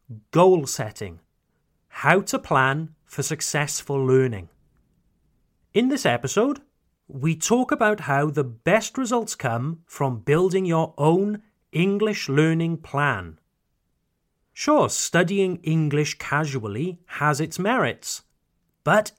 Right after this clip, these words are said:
if you really want results, you need to create a plan. And in this plan, you will define a specific goal for yourself.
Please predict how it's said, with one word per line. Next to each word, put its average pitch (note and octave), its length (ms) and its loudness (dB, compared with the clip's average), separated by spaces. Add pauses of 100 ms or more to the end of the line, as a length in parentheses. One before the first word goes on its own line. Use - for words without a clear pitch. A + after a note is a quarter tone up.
if E3+ 240 -4
you E3 240 0
really A#3 520 2
want G3 340 0
results, E3+ 640 -2 (260)
you A#2+ 260 -8
need D3 420 -2
to G#3 100 -8
create D3+ 560 -2 (100)
a D3+ 80 -4
plan. A#2+ 680 -6 (1000)
And B2+ 240 -4 (100)
in A#3+ 280 4
this G3 160 0
plan, C3+ 480 -4 (140)
you C3+ 260 -2
will C#3+ 120 0
define C#3 680 -2
a C3+ 60 -8
specific - 920 -2
goal F#3 380 4
for C#3 160 -4
yourself. G#2 720 -6